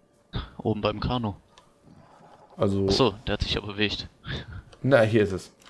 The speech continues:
Speaker 2: Sehr gut.
Speaker 1: Ich bring dir Holz.
Speaker 2: Ähm,
Speaker 1: Hey.
Speaker 2: was ist. Oh, gut.
Speaker 1: Nein.
Speaker 2: Huiuiui. Ähm, Leute.
Speaker 1: Es laggt.
Speaker 2: Es laggt, es laggt.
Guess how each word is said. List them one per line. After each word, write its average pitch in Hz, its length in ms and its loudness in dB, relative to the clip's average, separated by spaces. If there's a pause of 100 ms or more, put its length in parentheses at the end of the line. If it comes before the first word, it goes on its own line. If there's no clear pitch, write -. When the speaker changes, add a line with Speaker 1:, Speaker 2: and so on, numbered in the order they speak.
(1160)
Speaker 2:
Sehr 101 180 -2
gut. - 280 -8 (1400)
Speaker 1:
Ich - 120 -10
bring 110 180 -6
dir 104 140 -2
Holz. 110 300 -2 (1700)
Speaker 2:
Ähm, 110 160 6
Speaker 1:
Hey. 98 100 4
Speaker 2:
was 101 140 -2
ist. - 360 -16 (100)
Oh, 104 140 -2
gut. - 360 -12 (100)
Speaker 1:
Nein. - 140 -10
Speaker 2:
Huiuiui. 98 360 -4 (1700)
Ähm, 104 380 6
Leute. 127 420 4 (520)
Speaker 1:
Es - 140 0
laggt. - 320 0 (340)
Speaker 2:
Es 113 180 -2
laggt, 110 260 2
es - 160 -10
laggt. 123 260 -2